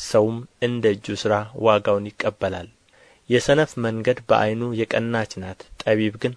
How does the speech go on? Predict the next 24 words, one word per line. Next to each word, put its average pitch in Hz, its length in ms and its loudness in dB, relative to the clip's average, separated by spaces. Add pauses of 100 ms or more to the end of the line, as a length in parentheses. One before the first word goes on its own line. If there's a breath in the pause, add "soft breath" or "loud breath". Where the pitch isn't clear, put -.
(100)
ምክርን 120 340 -2
ይሰማል። 92 440 0 (600 soft breath)
የሰነፍ 143 440 0
ቁጣ 131 220 -4 (100)
ቶሎ 117 220 -2
ይታወቃል፣ 98 720 0 (180)
ብልህ 120 380 0
ሰው 95 220 -4
ግን 113 180 -6 (260)
ነውርን 113 460 0
ይሰውራል። 98 600 -2 (440)
እውነተኛን 139 580 2
ነገር 117 220 4
የሚናገር 110 640 0 (120)
ቅን - 240 -2
ነገርን 107 380 0
ያወራል፣ 95 420 -2 (120)
የሐሰት 107 560 -6
ምስክር - 420 -6
ግን 127 140 -2 (240)
ተንኰልን 107 540 0
ያወራል። 104 420 2 (380)
እንደሚዋጋ 127 760 2 (120)
ሰይፍ 120 300 0